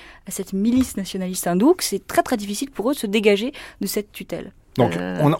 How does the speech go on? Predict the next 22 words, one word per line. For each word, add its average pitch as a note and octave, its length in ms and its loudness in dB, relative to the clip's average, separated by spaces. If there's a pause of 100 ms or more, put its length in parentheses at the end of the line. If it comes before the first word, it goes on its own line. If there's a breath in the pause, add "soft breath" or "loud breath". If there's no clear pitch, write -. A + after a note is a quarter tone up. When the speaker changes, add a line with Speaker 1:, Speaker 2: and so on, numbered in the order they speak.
Speaker 2:
on, D3 100 2
on D3+ 40 4
l'a D#3 120 8
compris, E3+ 360 4
l'Inde, D#3+ 380 6
c'est A#2+ 280 -2
une, B2 360 2
une A#2+ 160 2
Inde B2+ 100 4
multiple. C3+ 600 2 (280)
Quatre-vingts D#3 380 6
pour B2 160 -2
cent - 140 -2
de A2+ 40 2
la G2+ 60 -2
population, G#2+ 580 -2
donc F#2+ 160 -6
sur - 160 -2
un A2+ 60 4
milliard, A#2 500 4
est C3 160 2
hindoue, C3 360 2